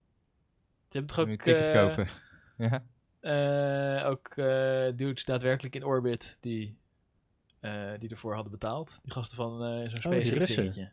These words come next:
Speaker 3: Ja.
Speaker 1: Ik
Speaker 3: Je
Speaker 1: weet
Speaker 3: had
Speaker 1: niet
Speaker 3: een paar
Speaker 1: of Russen
Speaker 3: zo-,
Speaker 1: waren, maar
Speaker 3: die, die in film gingen,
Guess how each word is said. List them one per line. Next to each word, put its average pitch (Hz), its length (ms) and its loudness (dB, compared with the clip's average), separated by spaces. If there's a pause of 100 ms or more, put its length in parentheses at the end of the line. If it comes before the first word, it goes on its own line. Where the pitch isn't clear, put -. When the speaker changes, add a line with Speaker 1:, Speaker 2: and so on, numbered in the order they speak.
Speaker 3:
Ja. 160 180 2 (680)
Speaker 1:
Ik 131 80 -12
Speaker 3:
Je 139 60 2
Speaker 1:
weet - 0 -
Speaker 3:
had 143 100 4
Speaker 1:
niet - 20 0
Speaker 3:
een - 60 -6 (100)
paar - 20 8
Speaker 1:
of 147 60 8
Russen 139 180 4
Speaker 3:
zo-, 143 60 4
Speaker 1:
waren, 127 380 0
maar 120 100 -6
Speaker 3:
die, 143 80 4
die 151 120 2
in 147 80 6
film 160 220 0
gingen, 120 280 2